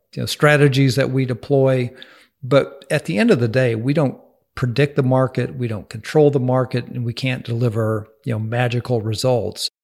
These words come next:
But we do know how markets work. We have strategies for dealing with volatility, and, and sometimes there's an education process that can, can bring these, these people around to becoming very good clients.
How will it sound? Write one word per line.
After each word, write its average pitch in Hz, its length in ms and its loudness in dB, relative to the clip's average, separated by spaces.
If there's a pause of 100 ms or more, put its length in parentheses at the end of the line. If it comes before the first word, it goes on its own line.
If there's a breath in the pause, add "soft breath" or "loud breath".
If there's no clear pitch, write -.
(140)
But 196 320 4
we 156 120 6
do 180 160 6
know 165 140 8
how 131 140 6
markets 117 520 0
work. 127 320 -2
We 123 120 -4
have 127 220 -2
strategies 117 600 -4
for - 120 -10
dealing 110 280 -8
with 107 160 -10
volatility, 110 880 -6 (400 soft breath)
and, 113 580 -6 (100)
and 123 300 -8
sometimes 127 400 0
there's 123 160 2
an 120 80 -8
education 120 600 -6
process 117 540 -8
that 117 180 -12
can, 110 300 -10 (280)
can 123 140 -4
bring 123 240 -2
these, 117 300 -6 (180)
these 127 160 -8
people 123 300 -2
around 113 440 -4
to 131 100 -6
becoming 135 480 2
very 143 200 4
good 135 160 4
clients. 127 640 -4